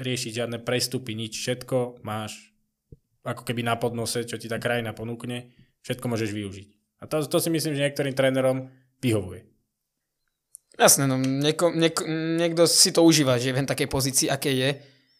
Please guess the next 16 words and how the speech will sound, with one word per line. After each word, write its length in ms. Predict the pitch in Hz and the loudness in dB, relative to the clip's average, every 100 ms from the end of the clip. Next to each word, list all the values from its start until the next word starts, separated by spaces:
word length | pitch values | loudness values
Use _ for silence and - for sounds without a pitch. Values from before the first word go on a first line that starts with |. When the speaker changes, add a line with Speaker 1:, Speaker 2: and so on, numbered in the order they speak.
| _ - | _ 0
Speaker 2:
Niektoré 360 | 156 - 156 | 2 4 4
tie 120 | 156 147 | 2 0
pozície 320 | 143 139 - | 0 2 0
sú 200 | 151 135 | 0 0
patrične 580 | 147 143 147 156 147 143 | 0 2 0 2 2 4
aj 60 | |
dobre 180 | 147 147 | 4 4
zaplatené. 640 | 139 131 135 143 139 143 139 _ _ _ _ _ _ _ _ _ _ _ _ _ _ - | 2 0 -2 -2 0 -2 -4 _ _ _ _ _ _ _ _ _ _ _ _ _ _ -8
Byť 320 | 143 135 - | -4 0 4
aj 160 | 131 - | 6 6
slovenský 400 | 135 147 143 - | 6 4 4 2
futbalový 400 | 165 151 151 147 | 4 6 6 4
tréner, 440 | 156 156 170 175 - - _ _ _ _ _ _ _ _ _ _ _ _ _ - | 4 6 6 4 -6 -20 _ _ _ _ _ _ _ _ _ _ _ _ _ -6
Speaker 1:
To 40 | |
ne-, 40 | |
Speaker 2:
ktorý, 220 | 113 147 | 0 2